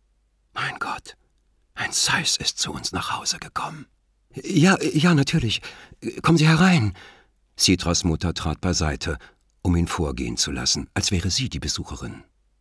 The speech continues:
und nicht er. Er trat über die Schwelle. Seine weichen, slipperartigen Schuhe machten kein Geräusch auf dem Parkett.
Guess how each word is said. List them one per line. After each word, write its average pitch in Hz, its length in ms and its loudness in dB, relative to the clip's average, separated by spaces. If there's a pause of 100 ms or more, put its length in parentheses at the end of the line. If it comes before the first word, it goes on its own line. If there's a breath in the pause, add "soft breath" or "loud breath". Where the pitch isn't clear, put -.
(160)
und 92 180 -4
nicht - 240 -8
er. - 300 -4 (1200)
Er 87 200 4
trat 87 360 0
über 80 200 -4
die 85 120 -6
Schwelle. 58 480 -6 (760 loud breath)
Seine 90 300 4
weichen, 92 420 2
slipperartigen 82 760 0
Schuhe 90 320 0
machten 80 400 -4
kein 101 260 -2
Geräusch 80 580 -6
auf - 200 -10
dem - 160 -12
Parkett. - 460 -12